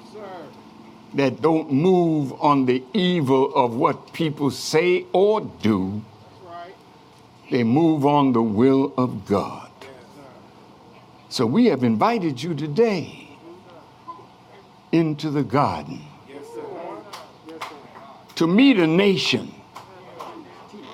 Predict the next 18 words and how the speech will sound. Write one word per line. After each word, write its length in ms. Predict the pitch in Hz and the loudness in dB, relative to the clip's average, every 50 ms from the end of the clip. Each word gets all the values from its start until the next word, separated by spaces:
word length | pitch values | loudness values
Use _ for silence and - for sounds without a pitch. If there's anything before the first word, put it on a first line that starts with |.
| - - - - - - - - - - - - - - - - - | -18 -18 -18 -20 -20 -20 -20 -20 -20 -20 -20 -20 -20 -20 -20 -10 -4
that 180 | - 139 131 - | -2 -2 0 0
the 80 | 156 | -2
Quran 600 | 139 - 175 185 190 - 208 220 214 220 214 196 | 0 2 2 2 2 2 2 4 4 4 2 2
says 280 | 151 156 208 208 - - | 2 4 4 4 4 4
is 260 | 240 240 233 190 165 | 2 2 2 4 2
the 120 | 170 220 208 | 2 2 2
best 400 | 160 160 277 285 285 214 - - | 2 2 4 4 2 2 -2 0
nation 720 | 220 226 233 247 247 233 - - - 214 202 185 147 139 - - - - - | 2 4 4 4 4 2 2 0 0 2 2 2 0 -2 -6 -16 -20 -14 -4
raised 680 | - 139 143 170 214 254 269 254 240 220 196 139 127 139 | 0 2 4 6 6 6 6 6 4 4 2 2 2 2
among 480 | 202 196 190 202 214 208 202 196 196 196 | 2 4 6 8 8 8 6 6 4 6
men. 600 | 208 220 226 226 220 202 180 160 143 127 98 87 - - - - - 220 - - - - - - - 240 240 233 233 240 247 - 202 208 208 220 220 208 - - - - - - - - - - - - - - - _ - - | 6 6 6 4 4 2 4 4 4 2 2 -2 -8 -10 -10 -8 -8 -8 -10 -12 -14 -14 -16 -16 -16 -16 -14 -12 -12 -12 -12 -14 -16 -16 -14 -12 -12 -12 -14 -16 -20 -20 -20 -20 -20 -20 -20 -20 -20 -20 -20 -20 -20 _ -8 -2
For 160 | - 170 175 | 2 2 4
we 320 | 170 190 285 302 311 285 240 | 4 4 6 6 6 6 6
enjoin 960 | 214 196 175 131 101 180 233 254 247 226 214 202 190 180 170 160 156 156 156 - - 170 123 101 | 4 4 2 2 4 6 6 6 6 6 6 4 4 2 2 0 0 -2 -4 -6 -8 -8 -6 -2
good 720 | 101 147 226 233 208 165 127 113 110 101 101 107 101 - - - - - 185 190 202 208 208 208 - - - - - - - - - - - - - - | 2 6 6 6 6 4 2 -2 -4 -6 -2 -2 -2 -4 -6 -16 -18 -16 -14 -14 -14 -14 -16 -18 -20 -20 -20 -20 -20 -20 -20 -20 -20 -20 -20 -12 -6 -2
and 420 | 139 143 139 131 131 123 117 113 | 0 0 2 2 2 2 4 4
we 320 | 139 151 143 135 123 120 | 4 6 6 6 4 2
forbid 1040 | 98 - - 117 123 120 113 101 98 92 139 156 143 131 113 104 98 95 90 90 80 | -2 -2 0 2 4 4 2 0 0 0 2 4 4 4 2 0 -2 -8 -10 -12 -12